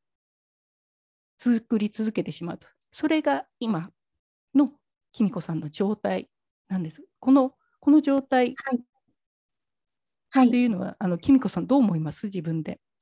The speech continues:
Speaker 2: 突破口を見つけたいです。
Speaker 1: <laughs> 突破口を見つけたい。ここから変わりたい。
Speaker 2: はい。はい。
Speaker 1: うん。じゃあですね、この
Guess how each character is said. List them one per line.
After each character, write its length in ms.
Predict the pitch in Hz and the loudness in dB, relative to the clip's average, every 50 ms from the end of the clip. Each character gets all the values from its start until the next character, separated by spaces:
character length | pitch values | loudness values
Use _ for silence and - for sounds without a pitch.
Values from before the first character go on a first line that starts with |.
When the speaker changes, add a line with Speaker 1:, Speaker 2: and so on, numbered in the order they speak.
| _ _ _ _ _ _ _ _ _ _ _ _ _ _ _ _ _ _ _ _ _ _ _ _ | _ _ _ _ _ _ _ _ _ _ _ _ _ _ _ _ _ _ _ _ _ _ _ _
Speaker 2:
突 160 | - 214 220 | 0 0 2
破 160 | - 247 247 | 4 4 4
口 120 | 247 254 233 | 6 6 6
を 40 | 220 | 6
見 140 | 208 190 | 6 4
つ 80 | 190 - | 0 -4
け 120 | - 208 196 | -6 -6 -2
た 160 | - 196 196 | 0 0 0
い 60 | 185 | 0
で 140 | 185 180 185 | 0 -2 -4
す。 200 | - - - _ - | -6 -10 -18 _ -2
Speaker 1:
<laughs> 420 | 214 - - - - - 254 - _ | -2 0 0 -2 -6 -10 -14 -4 _
突 160 | 226 220 220 - | 0 0 2 0
破 120 | 240 226 | -2 0
口 80 | - 196 | 2 2
を 40 | 180 | 0
見 120 | 175 185 | 0 -2
つ 80 | - - | -6 -6
け 140 | - 175 160 | -6 -6 -4
た 120 | 156 151 | -4 -6
い。 100 | - - _ _ _ _ _ _ _ _ _ | -8 -10 _ _ _ _ _ _ _ _ _
こ 120 | - 247 | -2 2
こ 120 | - 262 247 | 2 2 2
か 140 | - 247 | 2 2
ら 260 | 240 240 233 220 214 - _ _ _ _ _ _ _ _ _ _ _ _ _ _ _ - | 4 4 2 2 0 -4 _ _ _ _ _ _ _ _ _ _ _ _ _ _ _ 2
変 160 | 247 240 233 | 4 6 6
わ 100 | 214 202 | 6 4
り 120 | 202 202 - | 0 -4 -4
た 160 | - 196 165 | -4 -4 -4
い。 40 | 156 | -4
Speaker 2:
は 40 | |
い。 60 | - - _ _ - - - - - - _ _ _ _ _ _ _ _ _ _ _ _ | -8 -14 _ _ -16 -14 -14 -14 -16 -18 _ _ _ _ _ _ _ _ _ _ _ _
は 140 | - 254 | 0 2
い。 180 | 240 208 - - _ _ _ _ _ _ _ _ _ _ - | 2 2 0 -6 _ _ _ _ _ _ _ _ _ _ -2
Speaker 1:
う 60 | 190 | -2
ん。 220 | 190 175 160 - _ _ _ _ _ _ - - _ _ _ _ _ _ _ _ _ _ _ _ | -2 -2 -4 -6 _ _ _ _ _ _ -20 -20 _ _ _ _ _ _ _ _ _ _ _ _
じ 100 | 214 240 | -2 0
ゃ 40 | 226 | 0
あ 40 | 175 | 0
で 120 | 151 151 | -2 -4
す 160 | 147 - - | -8 -8 -6
ね、 120 | 185 208 - | -6 -4 -2
こ 120 | - 202 | 0 0
の 180 | 202 185 180 | 0 0 -2